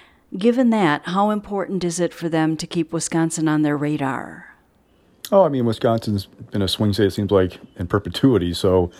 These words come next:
Speaker 2: we're always getting a lot of attention. Um, as an incumbent, you always want to hold on to the states that you won last time because that's an easiest path to re-election. What's interesting is you're already seeing a lot of attention in the state, not just with the visits, but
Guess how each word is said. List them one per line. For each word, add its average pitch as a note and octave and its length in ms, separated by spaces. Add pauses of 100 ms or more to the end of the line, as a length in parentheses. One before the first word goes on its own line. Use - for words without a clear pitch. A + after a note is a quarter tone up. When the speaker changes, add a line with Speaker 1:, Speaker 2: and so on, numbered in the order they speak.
(400)
Speaker 2:
we're G#2 100
always G#2+ 140
getting G#2+ 140
a G2 40
lot G2 120
of F#2 60
attention. F2+ 600 (420)
Um, F#2+ 520
as G#2+ 160
an G#2 60
incumbent, A2 500
you G2 120
always F#2+ 200
want G2 100
to F#2 40
hold G2+ 160
on F#2+ 40
to F#2 60
the F2 40
states F#2+ 280
that - 80
you G#2 40
won F#2+ 140
last F#2+ 240
time C3+ 200
because F2+ 340
that's F2+ 180
an G2 80
easiest F#2+ 400
path F#2 300
to F2+ 100
re-election. F2 640 (680)
What's G#2+ 140
interesting A#2+ 480
is G2+ 140
you're G2+ 100
already A#2+ 220
seeing A2 260
a G#2 60
lot G2 120
of F#2+ 60
attention G2 440
in - 20
the F2 80
state, F#2+ 240
not C#3+ 160
just B2 140
with G#2+ 60
the F#2+ 60
visits, G2+ 400
but F2+ 320